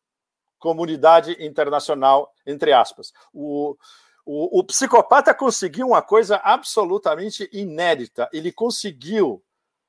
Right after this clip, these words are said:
se tornar bad for business pro, pra, basicamente pro planeta inteiro.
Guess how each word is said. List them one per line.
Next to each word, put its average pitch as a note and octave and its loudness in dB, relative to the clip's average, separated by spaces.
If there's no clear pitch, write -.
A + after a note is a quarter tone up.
se G3+ -4
tornar E3 4
bad E3+ 2
for C#3 -4
business B2+ -8
pro, D#4+ -2
pra, C#4 4
basicamente C#4+ 2
pro C4 -12
planeta A3 -2
inteiro. A3 -2